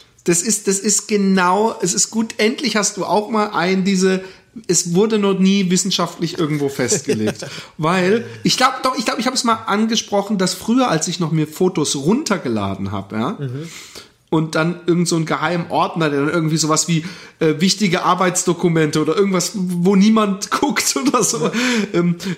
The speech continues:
Speaker 1: äh, äh, äh, ähm, dass ich da dann irgendwann so viele Fotos offen hatte und wenn ich dann ähm, d-, das Programm beendet hab, dass echt wie so ein Riesenfächer so <laughs> tausend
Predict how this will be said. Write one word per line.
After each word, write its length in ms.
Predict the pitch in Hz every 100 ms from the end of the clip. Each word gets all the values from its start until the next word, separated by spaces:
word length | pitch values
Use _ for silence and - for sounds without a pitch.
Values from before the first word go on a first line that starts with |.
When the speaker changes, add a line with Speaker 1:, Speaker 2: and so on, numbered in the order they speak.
| -
Speaker 1:
äh, 60 |
äh, 680 | 180 175 175 165 160 180 175
äh, 240 | 165 175 160
ähm, 300 | 156 156 - _ -
dass 240 | 170 170
ich 160 | 185 -
da 480 | 160 190 233 277 - - _ _ -
dann 220 | 175 175 175
irgendwann 600 | 208 226 202 190 214 -
so 260 | 160 240
viele 280 | 254 220 185
Fotos 580 | 175 196 214 175 - -
offen 300 | 131 165 139
hatte 360 | 139 185 208 202
und 120 | 156
wenn 100 | 170
ich 140 | 180 -
dann 360 | 180 214 233 - - _ _ _ -
ähm, 320 | 165 160 165 -
d-, 60 | - 160 -
das 140 | 165 156
Programm 400 | 175 170 165 202
beendet 400 | 208 185 214 185
hab, 160 | 190 -
dass 220 | 175 -
echt 220 | - -
wie 100 | 196
so 160 | 202 220
ein 80 | 190
Riesenfächer 880 | 175 180 220 220 220 - 208 202
so 120 | 185 160 123 151 175 - - -
<laughs> 680 | - - - - - - 220
tausend 300 | 202 220